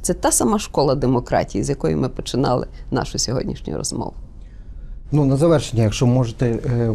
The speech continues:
Speaker 2: е, розказати, підтвердити або зробити свій прогноз. Е, якщо прем'єр-міністром вже не буде Микола Азаров, то хто очолюватиме партію?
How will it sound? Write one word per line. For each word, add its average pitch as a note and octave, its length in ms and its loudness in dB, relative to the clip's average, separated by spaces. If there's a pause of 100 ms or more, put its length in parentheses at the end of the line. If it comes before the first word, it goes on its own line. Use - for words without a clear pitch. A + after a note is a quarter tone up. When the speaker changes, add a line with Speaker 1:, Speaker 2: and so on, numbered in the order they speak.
(160)
Speaker 2:
е, A2+ 400 0 (760)
розказати, B2+ 720 4
підтвердити A#2+ 720 2
або A2 180 4
зробити A#2 400 0
свій A#2 240 2
прогноз. A#2+ 760 4
Е, A2 400 2
якщо A#2 520 0
прем'єр-міністром B2+ 840 4
вже A#2+ 160 4
не A#2+ 100 4
буде F#2+ 280 0 (200)
Микола A2 480 2
Азаров, A2 480 2 (600)
то A2+ 120 2
хто A#2 200 2
очолюватиме A#2+ 680 2 (140)
партію? - 380 0